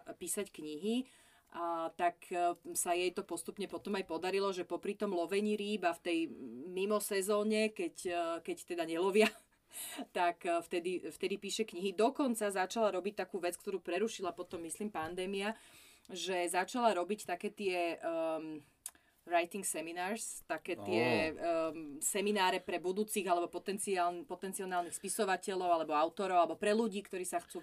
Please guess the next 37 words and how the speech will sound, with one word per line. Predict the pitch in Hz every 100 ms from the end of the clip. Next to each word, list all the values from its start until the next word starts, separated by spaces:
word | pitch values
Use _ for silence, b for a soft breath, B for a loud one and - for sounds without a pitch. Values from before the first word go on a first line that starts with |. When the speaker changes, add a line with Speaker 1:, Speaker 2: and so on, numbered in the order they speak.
| 147
Speaker 1:
naučiť | 160 165 165 180 - 160 - -
písať. | 151 139 - 294 320 B B B B
A | 165 -
ona | 208 277
to | 277
spojila | - - 160 165 165 180 185 214 240
s | - -
tým, | 175 170
že | 226 180
môžeš | 156 180 247 226
prísť | 214 196 -
k | - 185
ním | 175
na | 190 208
ten | 277
ostrov, | 185 - - 147 147 185
oni | 156 165
tam | - 185
majú | 143 156
nejaký | 165 156 - 185
domček | 151 147 190 -
pre | -
hosti, | 165 269 - - 262 B B B
neviem, | 208 214
koľko | 196 180 175
ľudí | 170
tam | 180 180
bolo, | - - 208 B B B
a | 165
dokonca | 160 226 320 311 277 220
tam | 220 214
po | 196
dva | 190 214 175
roky | 180
zavolala | 185 170 202 214 190
nejakých | 190 180 170 226
kuchárov | - 226 - 175 147 143 151 175